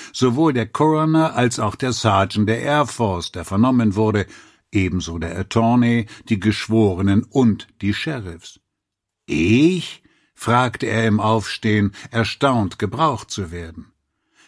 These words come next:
Die Gesichter lächelten, als wüssten alle außer ihm Bescheid.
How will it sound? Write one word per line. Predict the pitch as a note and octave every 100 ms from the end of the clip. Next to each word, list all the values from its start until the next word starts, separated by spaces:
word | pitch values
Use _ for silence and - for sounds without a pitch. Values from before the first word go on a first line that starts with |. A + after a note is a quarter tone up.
| -
Die | C3
Gesichter | C3+ A#2+ E3 - C#3
lächelten, | B2+ C3+ B2 D#3 D3+ F3
als | D3+ C#3+
wüssten | C#3+ C3 - D#3+
alle | D3+ E3 C3+ F2+ -
außer | - G#2 - G2+ -
ihm | G#2 G#2+ G#2+ G#2
Bescheid. | A#2+ - E2+ D#2 - _